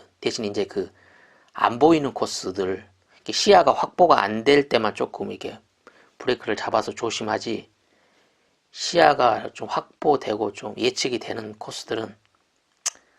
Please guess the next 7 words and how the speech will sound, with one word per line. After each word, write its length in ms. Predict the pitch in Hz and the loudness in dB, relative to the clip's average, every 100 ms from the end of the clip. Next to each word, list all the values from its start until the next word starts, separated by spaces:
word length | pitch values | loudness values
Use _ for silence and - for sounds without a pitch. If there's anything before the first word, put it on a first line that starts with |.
| _ _ _ _ _ _ _ _ _ _ | _ _ _ _ _ _ _ _ _ _
그냥 120 | 139 | -4
브레이크 280 | 151 147 135 | 0 0 0
안 160 | 110 | 0
잡고 300 | 113 131 - | 2 0 0
그냥 140 | 117 113 | -8 -8
최대한으로 560 | - - 160 151 127 104 | -6 -2 2 4 2 -2
내려가는데, 760 | 98 104 - 110 107 98 - | -2 -2 -4 -6 -4 -6 -8